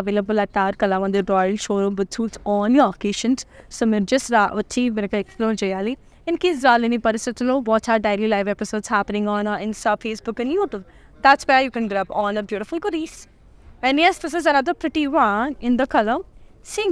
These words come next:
green and peach color. Body మొత్తం diamond booties and, uh, self checks అండి, with nice copper zari. Very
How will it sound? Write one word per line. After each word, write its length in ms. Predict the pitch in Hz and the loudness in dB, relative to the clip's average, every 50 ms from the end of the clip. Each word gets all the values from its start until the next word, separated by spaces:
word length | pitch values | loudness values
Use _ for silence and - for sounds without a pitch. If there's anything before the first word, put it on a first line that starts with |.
| 277 - | -2 0
green 300 | 302 339 370 381 381 339 277 247 | -2 0 0 2 2 4 4 4
and 200 | 262 277 285 - - - - - - - | 2 2 -2 -4 -10 -18 -20 -20 -4 -2
peach 200 | 311 247 - - - - | -2 -2 -2 -2 0 0
color. 180 | - - - - - - - - - - - - _ - - - - - - - - - - - - - - - - - - - - - - 240 | 0 0 -2 -6 -14 -20 -20 -20 -20 -20 -20 -20 _ -20 -20 -20 -20 -20 -20 -20 -20 -20 -20 -20 -20 -20 -20 -20 -20 -20 -20 -20 -20 -16 0 4
Body 220 | 285 294 302 302 381 359 | 4 6 6 4 2 0
మొత్తం 240 | 359 - - 349 349 302 247 277 | -2 0 0 0 0 2 2 2
diamond 300 | 262 262 269 294 311 294 262 | 2 2 2 0 -2 -2 -2
booties 380 | 294 - 285 285 285 294 285 277 226 247 | -4 -4 -4 -4 -4 -4 -4 -4 -4 -4
and, 140 | 247 247 247 226 - - | -4 -4 -4 -6 -8 -12
uh, 40 | 226 - - | -8 -4 -2
self 180 | 262 254 247 - - | -2 -2 -4 -2 -4
checks 220 | 294 269 - - - 247 | -4 -4 -2 -2 -2 -2
అండి, 180 | 226 226 277 339 381 339 262 | 0 0 -2 -2 -2 -2 -2
with 140 | 233 254 - 269 254 | -6 -6 -2 -2 0
nice 220 | 233 226 247 240 - - - | 0 -2 -4 -6 -8 2 4
copper 280 | 294 247 - - 269 262 226 | 4 4 4 0 -2 -2 0
zari. 220 | 240 226 247 302 370 - - - - - - - - - - - - - - - - _ - - - - - - 202 233 | -2 -2 -2 -4 -8 -10 -18 -20 -20 -20 -20 -20 -20 -20 -20 -20 -20 -20 -20 -20 -20 _ -20 -20 -20 -16 -10 0 2 2
Very 300 | 226 233 240 254 269 | 4 4 4 2 2